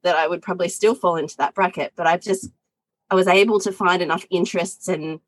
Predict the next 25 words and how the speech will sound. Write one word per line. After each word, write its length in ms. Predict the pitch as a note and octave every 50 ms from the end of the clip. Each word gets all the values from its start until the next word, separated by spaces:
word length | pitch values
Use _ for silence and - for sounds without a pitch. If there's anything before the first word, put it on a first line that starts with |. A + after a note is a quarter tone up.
| _ _ _ _ _ _ _ _
and 320 | E3+ E3 E3 D#3+ D#3+ D#3 -
intention 600 | F#3+ F3+ E3 - - F3+ F#3 F#3 - G3+ F#3 F3 E3
in 200 | - F#3 F3+ F3
what 140 | E3+ E3+
I 80 | E3 F3
was 180 | E3+ E3+ E3 E3+
already 200 | D#3+ D#3 D3 D#3+
doing 360 | - F3+ E3+ F3 D#3 D#3+ D3+
that 200 | D#3+ D#3 - -
it 100 | F3 E3
hasn't 340 | - D#3+ D#3+ E3+ D#3+ - -
been 180 | E3 E3 - -
a 60 | -
problem 720 | - - - F3 D#3+ F3 F3+ F3+ F#3+ G#3+ B3 C#4 D#4 - -
like 260 | - F#3+ F#3 - G3
it 60 | -
is 180 | D#3 F#3 - -
for 140 | - -
other 140 | - - F3
people. 460 | - - F3 F#3 - A3 B3+ E4+ F#4+ - _ _ _ _ _ _ _ - - - _ _ -
I 60 | F3
would 80 | F#3 -
say 120 | - F3+
problem 500 | - - - F#3 F3 E3+ E3+ F3+ F#3 F3
in, 240 | E3+ D#3+ D3+ C#3+